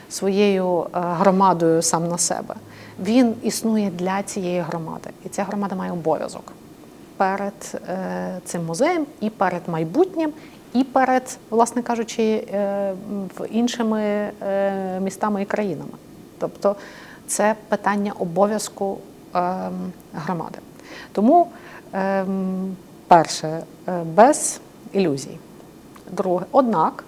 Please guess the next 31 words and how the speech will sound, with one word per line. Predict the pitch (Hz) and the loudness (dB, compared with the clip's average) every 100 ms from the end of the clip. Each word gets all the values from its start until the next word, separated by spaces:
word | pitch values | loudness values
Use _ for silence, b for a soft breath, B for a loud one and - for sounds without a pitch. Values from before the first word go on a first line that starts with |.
| B B B - | B B B -4
е, | 220 | -2
культура | 233 220 240 | 0 2 2
теж | 240 226 226 | 2 0 0
не | |
є | 214 | 0
така | 202 185 | 2 0
нещасна. | 175 170 135 147 254 320 - - - 180 | -2 -2 -6 -6 -6 -8 -12 -20 -14 -10
Е, | 180 | -10
скажімо, | - 185 175 170 165 165 - 185 | -8 -8 -6 -6 -6 -10 -12 -10
е, | 196 | -10
книговидання | 196 190 180 170 - 185 180 160 151 190 | -8 -8 -8 -12 -8 -8 -6 -8 -10 -10
чудово, | 262 190 175 190 190 180 - - | -10 -6 -4 -2 -2 -2 -4 -8
е, | 180 185 | -6 -6
українське | 180 170 165 170 - | -8 -8 -8 -10 -12
функціонує. | - 180 - 175 160 220 254 | -12 -12 -12 -12 -6 -4 -4
Це | 233 180 | -6 -8
воно | 180 175 170 165 - | -6 -4 -6 -8 -10
є, | 180 180 180 180 B B B B | -6 -4 -4 -8 B B B B
е, | 185 175 170 170 180 | -8 -8 -6 -8 -8
в-, | 180 185 185 185 180 | -10 -10 -10 -10 -6
воно, | 190 180 | -4 -4
звичайно, | 175 175 208 185 | -6 -6 -4 -4
потребує | - - 165 165 175 | -6 -8 -8 -6 -4
більше | 160 170 - | -4 -6 -8
підтримки. | 170 175 175 175 170 - 170 170 | -12 -6 -6 -6 -8 -10 -10 -10
І, | |
скажімо, | - 175 - 196 - | -12 -16 -14 -14 -12
ініціатива | - - - - 190 175 165 | -12 -12 -14 -8 -6 -6 -8
з, | - - | -10 -10
е, | 135 143 - B B B - | -10 -10 -14 B B B -12
нещодавно | 190 175 - - 156 - - - | -10 -8 -8 -4 -4 -6 -12 -14